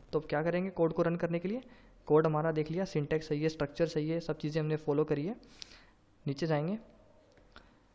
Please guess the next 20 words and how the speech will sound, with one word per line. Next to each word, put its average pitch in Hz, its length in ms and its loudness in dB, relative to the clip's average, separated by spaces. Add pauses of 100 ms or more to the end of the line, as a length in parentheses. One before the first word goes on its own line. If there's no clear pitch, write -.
(100)
और 131 400 0 (500)
ये 151 140 0
गो 143 160 4
का 165 140 6
बटन 160 280 2
रहा 156 160 2
हमारा, 160 360 -2 (300)
और 147 160 2
इस 139 120 0
पर 156 160 -2
हम 190 120 -2
क्लिक - 280 -4
कर 123 120 -4
देंगे। 87 220 -8 (1300)
सक्सेसफुली 170 580 -2
हमारा 143 240 0
कोड 139 260 0
रन 131 160 0
हो 131 120 -2
गया, 175 220 -2